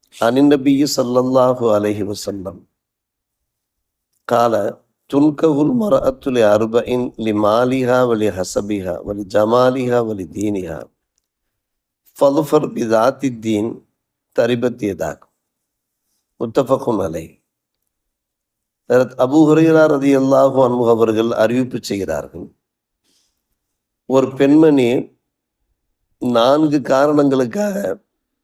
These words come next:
திருமணம் செய்விக்கப்படுவார். ஒன்று, அவரிடத்துல செல்வம் இருக்கு, இருப்பதற்காக, அவருடைய அந்த குல பாரம்பரியத்துக்காக,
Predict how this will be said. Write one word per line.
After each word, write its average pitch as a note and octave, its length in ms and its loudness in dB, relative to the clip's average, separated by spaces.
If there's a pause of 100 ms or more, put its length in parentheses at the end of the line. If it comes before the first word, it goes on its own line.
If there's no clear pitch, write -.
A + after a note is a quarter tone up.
(600)
திருமணம் C#3 520 2
செய்விக்கப்படுவார். G#2 1000 -6 (1400)
ஒன்று, C3 300 0 (100)
அவரிடத்துல C3 600 -2 (420)
செல்வம் C3+ 480 0
இருக்கு, A2 280 -4 (320)
இருப்பதற்காக, G2+ 760 -6 (3500)
அவருடைய C#3 480 2 (140)
அந்த B2 220 0
குல C#3+ 280 2 (140)
பாரம்பரியத்துக்காக, B2 1120 0